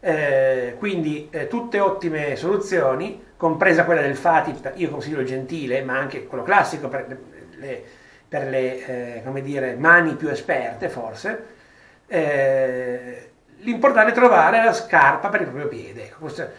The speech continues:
senza farsi prendere, eh, non tanto dalla, eh, dalla scimmia, come si dice, no? Cioè io, eh, sono l'es-, l'esempio peggiore, cioè io le colleziono, quindi,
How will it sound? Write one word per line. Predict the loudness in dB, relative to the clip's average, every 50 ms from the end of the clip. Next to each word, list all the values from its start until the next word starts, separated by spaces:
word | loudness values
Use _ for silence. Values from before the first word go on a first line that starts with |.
| -20 -20 _ _
senza | 2 4 4 4 4 4 2
farsi | 4 4 4 4 2 2
prendere, | 4 4 6 6 4 2 2 0 0 0 0 -2 -4 -8 -14 -18 _ _ _ _ _ _ _ _ _ _
eh, | -2 -2 0 0 0 -2 -2 -4 -6 -6 -8 -12 -16 -20 -20 _ _ _ _ _ _ _ _ _ _ _ _ _ _ _
non | 0 2 2 2 2 2
tanto | 4 4 4 4 2 0
dalla, | 0 0 2 2 2 2 2 2 2 2 0 0 2 2
eh, | 0 -2 -4
dalla | -8 -12 -8 -6 -4 -2 -2 -4
scimmia, | -4 -4 -4 -2 -4 -2 -4 -6 -6
come | -6 -6 -6 -6
si | -8 -8
dice, | -8 -8 -8 -10 -8
no? | -8 -8 -8
Cioè | -6 -6
io, | -4 -4 -4
eh, | -6 -8 -14 -18 -20 -20 -20 -20 -18
sono | -10 -8 -6 -6 -4 -4 -4
l'es-, | -4 -4 -6 -6
l'esempio | -8 -6 -6 -6 -6 -6
peggiore, | -8 -10 -4 2 4 4 4 4 2 0 -2
cioè | -4 -6
io | -8 -8 -8 -8
le | -8 -8 -8 -6
colleziono, | -4 -4 -4 -4 -6 -6 -6 -4 -2 -2 -4 -4 -8
quindi, | -8 -8 -8 -8 -8 -12 -16 -20 -20 -20